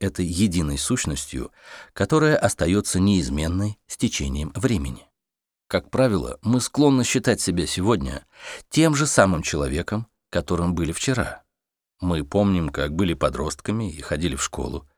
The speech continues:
и чувствуем, что наше нынешнее «я» то же самое, что ходило в школу, росло, покидало семью, получало работу и так далее.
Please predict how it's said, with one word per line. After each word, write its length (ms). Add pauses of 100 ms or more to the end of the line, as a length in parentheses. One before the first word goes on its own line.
(340)
и 100
чувствуем, 460
что 240
наше 400
нынешнее 640
«я» 360 (200)
то 140
же 120
самое, 440
что 240
ходило 420
в 60
школу, 420 (220)
росло, 560 (200)
покидало 480
семью, 520 (220)
получало 460
работу 440
и 240
так 220
далее. 340